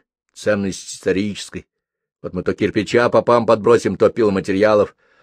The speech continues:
Они нам мёду для больницы, детсадов. Всё детишкам радость.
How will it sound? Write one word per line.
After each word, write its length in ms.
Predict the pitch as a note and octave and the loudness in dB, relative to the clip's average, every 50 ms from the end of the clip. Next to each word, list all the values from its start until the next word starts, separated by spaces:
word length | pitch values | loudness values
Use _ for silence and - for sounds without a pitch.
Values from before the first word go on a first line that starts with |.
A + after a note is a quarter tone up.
| _ _ _ | _ _ _
Они 220 | _ F2 B2 E3+ F3+ | _ 0 0 2 4
нам 200 | E3 D3 C3+ A#2+ | 2 2 2 2
мёду 420 | A#2+ A#2+ B2 C3+ C3 A#2+ A2 A2+ | 0 2 2 4 4 4 4 2
для 180 | G#2 F#2+ A2 G#2+ | 2 2 0 2
больницы, 460 | G2 G#2+ G#2+ G#2+ A2 G#2+ F#2+ - - | 4 4 4 4 0 -2 -4 -6 -2
детсадов. 560 | F#2 G2 F2+ - - G2+ F#2+ F#2+ F2+ - - | -2 -2 -2 0 -2 0 0 0 0 0 -4
Всё 380 | - - - - G#2+ B2+ D3 D3+ | -16 -12 2 4 6 6 6 4
детишкам 460 | C3+ C3 A2 B2 A#2+ G#2 - A2+ G2+ | 4 0 0 -2 -4 -2 -2 -4 -2
радость. 420 | G#2 G2 F#2 D#2 C#2+ - - - | -2 -2 -2 -4 -8 -14 -16 -20